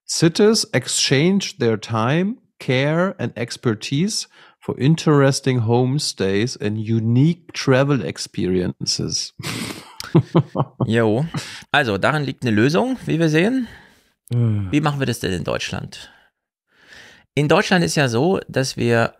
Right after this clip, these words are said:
Speaker 2: auch viele Vermögende haben mit großen Häusern und Hühnern im Stall, die dann versorgt werden müssen, während man drei Wochen in Japan Ski fährt, weil's in den Alpen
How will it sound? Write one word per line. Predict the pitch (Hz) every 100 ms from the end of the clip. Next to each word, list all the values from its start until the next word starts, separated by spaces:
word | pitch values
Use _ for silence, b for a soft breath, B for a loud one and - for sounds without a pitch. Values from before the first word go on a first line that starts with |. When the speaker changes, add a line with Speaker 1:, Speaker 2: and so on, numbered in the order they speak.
| -
Speaker 2:
auch | 101 131
viele | - 113 113 98
Vermögende | - 95 101 113 98 101
haben | 101 110
mit | 95
großen | - 101 95
Häusern | 95 117 110 107
und | - 95
Hühnern | - 135 131
im | 110
Stall, | - 110 120
die |
dann | 98 95
versorgt | 98 98 117
werden | - 110 107
müssen, | 117 110 98
während | 98 98
man | 98 101 101
drei | 101 104
Wochen | 107 101
in | 95
Japan | 95 107 - 98
Ski | 95 - 202
fährt, | - 92 98 - -
weil's | 90 -
in | -
den | 95
Alpen | - 98 135 98